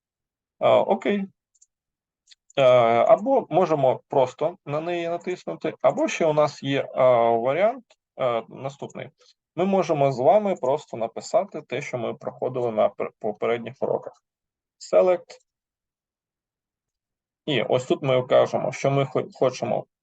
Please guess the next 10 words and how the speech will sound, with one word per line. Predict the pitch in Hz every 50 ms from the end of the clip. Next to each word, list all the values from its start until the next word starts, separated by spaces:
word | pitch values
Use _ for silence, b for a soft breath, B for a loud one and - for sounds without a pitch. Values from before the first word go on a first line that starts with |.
| _ _ _ _ _ _ _ _
побачити | - 131 117 - - - - - - - - -
усе, | - 185 196 - - - 120 117 127 147 - - _ _ _ _ _ _ _ _ _ _ _ _ _
тобто | - 151 147 - - 131 123 - -
наша | 131 127 131 127 - 143 135
зірочка, | 120 127 135 135 131 123 123 - - - 123 127 - _ _ _ _ _ _ _ _ _ _ _ _
і | - 175 156 - - - _ _ _
пишемо, | - 269 262 - - 226 202 190 180 175 175 - -
е, | - 143 139 135 131 127 123 -
саму, | - - 131 139 147 185 214 208 - _
е, | -